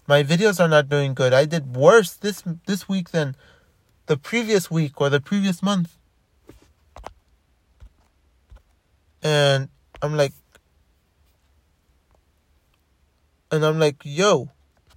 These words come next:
I, I don't even get that type of views. I don't even get, I, I probably get, like, a thousand views per week, while you get fifty thousand views per, per day." Doesn't that make, doesn't that sound a little bit different?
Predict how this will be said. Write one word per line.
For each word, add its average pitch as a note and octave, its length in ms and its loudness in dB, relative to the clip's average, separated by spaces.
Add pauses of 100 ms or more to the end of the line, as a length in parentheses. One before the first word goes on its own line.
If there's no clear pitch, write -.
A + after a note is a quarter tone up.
(200)
I, D3+ 220 4
I D#3+ 40 4
don't F#3+ 200 0
even F3+ 180 0
get - 200 -6
that F3 180 -4
type E3 220 -4
of C3 140 -2
views. C#3 520 -4 (340)
I D3+ 100 2
don't G#3 120 -2
even F3+ 220 0
get, F3 240 2 (500)
I, - 220 4
I F3 40 6
probably F#3+ 380 4
get, F#3 200 4
like, E3 200 4
a F3+ 60 4
thousand E3+ 560 4
views F3+ 240 -2
per C#3+ 160 -2
week, F3 420 -2 (640)
while D3 160 6
you D3+ 160 0
get F3 220 0
fifty A3+ 400 -4
thousand D3 440 2
views C#3 220 -2
per, C3+ 300 -4 (260)
per E3 160 2
day." D#3+ 380 4 (1700)
Doesn't E3 340 2
that F#3 180 8
make, F3+ 320 -2 (300)
doesn't E3+ 360 0
that F3+ 240 6
sound F#3+ 340 2
a F3+ 60 2
little F3 200 0
bit E3 180 -2
different? A3+ 320 -4